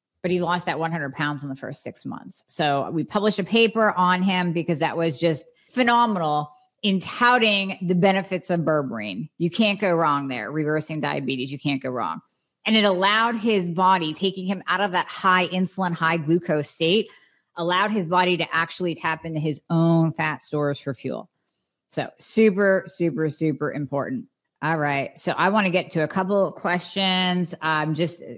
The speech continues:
concerning, Sue, you're saying you're borderline. You said six point one and five point three. Oh, so your insulin is a six point one and your A one C is a five point three. So that is very, very borderline. So I would go, this is great, Sue. Thank you for bringing that up.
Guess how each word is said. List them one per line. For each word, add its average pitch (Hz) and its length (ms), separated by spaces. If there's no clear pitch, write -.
concerning, 170 560
Sue, 196 280
you're 180 140
saying 170 240
you're 160 140
borderline. 175 960
You 180 80
said 165 180
six - 260
point 240 280
one 196 260
and 170 100
five 175 220
point 175 240
three. 208 240
Oh, 262 260
so 185 120
your 175 140
insulin 233 440
is 220 80
a 226 80
six 208 240
point 233 240
one 180 420
and 170 280
your 160 640
A 208 140
one 208 180
C 262 180
is 220 80
a 196 80
five 175 240
point 185 200
three. 226 240
So 170 140
that 170 140
is 202 180
very, 214 200
very 196 200
borderline. 170 720
So 185 100
I 165 180
would 185 200
go, 185 420
this 185 160
is 185 120
great, 170 380
Sue. 160 200
Thank 170 200
you 170 80
for 165 60
bringing 165 240
that 139 140
up. 170 220